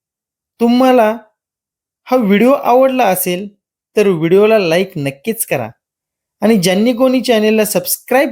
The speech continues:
केले नसेल तर चॅनेलला सबस्क्राईब करा, म्हणजे नवीन येणारा व्हिडिओ सर्वात आधी आपल्यापर्यंत पोहोचेल. आणि हो, तुम्हाला रुद्राक्षमणीबद्दल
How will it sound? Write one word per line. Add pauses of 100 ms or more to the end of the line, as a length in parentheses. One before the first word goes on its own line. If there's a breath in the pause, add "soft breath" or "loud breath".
केले
नसेल (600)
तर
चॅनेलला
सबस्क्राईब
करा, (500)
म्हणजे (880)
नवीन
येणारा
व्हिडिओ (840)
सर्वात
आधी (440)
आपल्यापर्यंत
पोहोचेल. (1200)
आणि
हो, (480)
तुम्हाला
रुद्राक्षमणीबद्दल